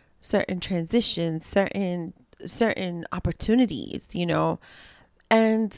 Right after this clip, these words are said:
I guess the reason why that stayed with me, and I didn't realize, and I'm gonna say I guess because I, it wasn't apparent to me from the beginning, from the get, is because, as you guys know, I did start a new path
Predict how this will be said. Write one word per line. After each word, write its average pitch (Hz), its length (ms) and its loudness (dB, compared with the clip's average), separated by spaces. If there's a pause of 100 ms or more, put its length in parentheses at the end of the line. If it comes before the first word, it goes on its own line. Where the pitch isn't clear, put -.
(120)
I 214 180 -2
guess 330 400 0
the 254 180 6
reason 220 440 2
why 165 400 0
that 165 180 -4
stayed - 400 -4
with 165 220 -4
me, - 120 -6
and 185 80 -4
I 180 120 -4 (100)
didn't 247 380 2
realize, 160 480 -2
and 214 80 2
I'm 254 100 4
gonna 330 100 2
say 320 180 0
I 202 100 0
guess - 400 -4
because 160 400 -6
I, 156 140 -6 (180)
it 185 200 -2
wasn't 233 340 2
apparent 185 840 -2 (440)
to 180 120 -2
me 160 200 -2
from 165 200 -2
the 170 60 -4
beginning, 170 480 -2
from 165 180 -6
the 151 80 0
get, - 300 0 (1400)
is 214 160 4
because, 233 640 6
as 214 220 2
you 226 60 6
guys 190 300 0
know, 214 540 2
I 180 120 0
did 165 400 -4
start - 360 -4
a 165 40 -6
new 175 180 -2
path - 680 -2